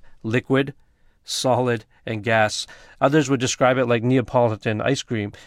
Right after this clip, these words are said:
It's one flavor, but there's three flavors. Um, but so if the Old Testament was primarily God the Father working, maybe, then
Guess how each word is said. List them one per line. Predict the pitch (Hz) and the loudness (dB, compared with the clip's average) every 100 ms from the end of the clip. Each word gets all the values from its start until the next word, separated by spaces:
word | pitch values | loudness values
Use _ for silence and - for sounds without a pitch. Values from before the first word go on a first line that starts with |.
| - | -10
It's | 139 - - | -8 -8 -10
one | - 123 135 | -4 0 0
flavor, | - 143 139 113 117 110 | 0 2 2 2 -2 -2
but | - - | -8 -6
there's | 120 - | -6 -6
three | 131 123 | -6 -6
flavors. | 113 110 95 95 92 - - - - _ | -6 -6 -6 -8 -10 -18 -20 -20 -20 _
Um, | 110 113 113 101 _ - - - - - - - - - - - | -2 0 0 -4 _ -20 -16 -16 -16 -18 -20 -20 -20 -20 -20 -4
but | 135 - - - | -4 -4 -16 -14
so | - 156 147 - _ - - - _ _ - 135 - - | 0 0 0 -14 _ -20 -20 -20 _ _ -18 -18 -8 0
if | 160 | 0
the | - 151 151 156 | 0 -4 2 4
Old | - 190 208 | 4 4 4
Testament | 190 185 - 160 151 - | 2 2 2 2 2 0
was | 143 127 - _ - | -4 -4 -8 _ -4
primarily | 147 143 156 156 139 | 0 2 4 2 2
God | 143 - | 2 2
the | 123 | -2
Father | - - 143 143 135 139 | -6 -2 4 4 4 0
working, | 127 110 110 110 117 110 123 | 0 -2 -4 -4 -8 -6 -4
maybe, | 110 107 123 139 - - - | -4 -4 -6 -8 -18 -20 -2
then | 135 135 | 0 2